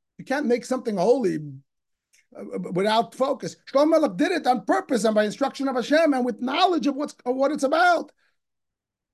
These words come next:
It's plan B, Kodesh HaKadoshim. And to further prove that this was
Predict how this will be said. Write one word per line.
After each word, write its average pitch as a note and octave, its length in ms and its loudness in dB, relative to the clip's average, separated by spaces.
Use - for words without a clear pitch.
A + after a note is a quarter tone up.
It's C4 140 2
plan C#4 420 4
B, A3 260 4
Kodesh G3 320 0
HaKadoshim. F4+ 720 -2
And F#3+ 160 -8
to D#3+ 80 -10
further D#4 640 0
prove E4+ 420 -2
that A#3+ 140 -2
this C4 200 -12
was A3+ 360 -6